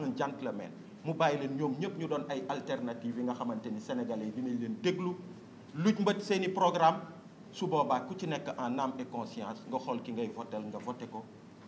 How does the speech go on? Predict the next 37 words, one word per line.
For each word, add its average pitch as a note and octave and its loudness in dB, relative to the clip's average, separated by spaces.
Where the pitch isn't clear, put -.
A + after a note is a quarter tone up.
au C#3+ 2
lendemain D3 2
du A#2+ -2
vingt-quatre C#3+ -2
février C3 0
deux B2+ 0
mille B2+ 2
vingt-quatre, C#3+ 4
que C#3+ -2
Sénégal C3 2
mu B2+ -2
tabb B2 0
président A#2+ -2
bu G2+ -4
bees, B2+ 0
que C3+ -4
nit B2+ 0
ñi B2 4
ñu A#2+ 2
xëy B2 0
ñu A#2 -2
dem G#2+ 0
liggéeyi A#2 0
ci A#2+ -4
jàmm A2 0
ak - -12
salaam. G2+ -4
Loolu D#3 4
nag D3+ 2
li D#3+ 0
ko A#3 6
mën A3 8
a - 6
indi E3+ 4
nag B2+ 2
mooy D#3 6
vraiment A#3+ 12